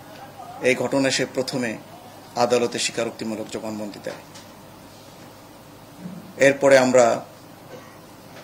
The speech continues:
প্রথম ঘটনার যে দুইজন, মাইকেলের সাথে যে আরেকজন ছিল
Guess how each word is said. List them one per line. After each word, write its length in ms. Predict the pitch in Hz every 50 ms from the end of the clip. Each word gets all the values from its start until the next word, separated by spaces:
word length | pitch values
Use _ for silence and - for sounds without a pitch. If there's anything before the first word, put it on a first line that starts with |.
| - - -
প্রথম 340 | 143 147 - - 196 196 180
ঘটনার 420 | 147 147 - 143 127 113 98 - - - - - - - - - - - - - - - - -
যে 120 | - 131
দুইজন, 460 | 127 127 135 139 135 135 143 127 110 92 - - - - - - - - - - - - - - - - - - - -
মাইকেলের 420 | 104 120 131 135 - 147 143 147
সাথে 240 | 143 - 151 - 143
যে 80 | 131 131
আরেকজন 360 | 120 123 139 147 156 160 147
ছিল 200 | - - 101